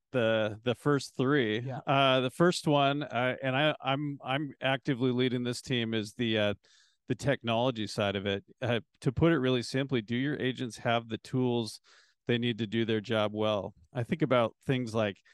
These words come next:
Speaker 1: how many systems, how many windows, how many mouse clicks does it take to support a customer? Uh, those are, those are all obstacles to supporting the customer. And, you know, as I talk through these different things, like,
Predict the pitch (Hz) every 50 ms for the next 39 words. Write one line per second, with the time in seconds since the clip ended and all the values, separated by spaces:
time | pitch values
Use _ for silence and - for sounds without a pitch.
0 | _ _ _ - - 139 156 156 135 - - - 156 151 - - - 127 120 113
1 | 98 110 127 147 147 139 120 110 113 120 127 123 127 117 107 101 - - - 156
2 | 180 165 131 104 101 104 113 120 - - _ - 120 107 - - - 127 113 104
3 | 107 - - - 120 107 - 123 110 - - 104 - 123 113 104 104 - - 113
4 | 104 - - - 113 104 98 101 98 _ _ - - - _ _ _ _ _ -
5 | 127 120 117 113 113 110 110 131 190 214 262 240 151 120 120 117 147 190 196 196
6 | 165 - - 117 117 123 123 123 - 107 113 120 113 - - 123 - - 117 110
7 | 101 - - 110 - - 120 - - 123 117 113 113 110 107 101 - - 120 107
8 | - - - 113 104 98 98 120 120 107 - _ - 131 131 143 139 135 131 -
9 | 139 123 - - 151 147 151 - - - 139 113 123 117 104 - 131 - - 123
10 | 107 - - 131 123 123 110 98 - 113 104 98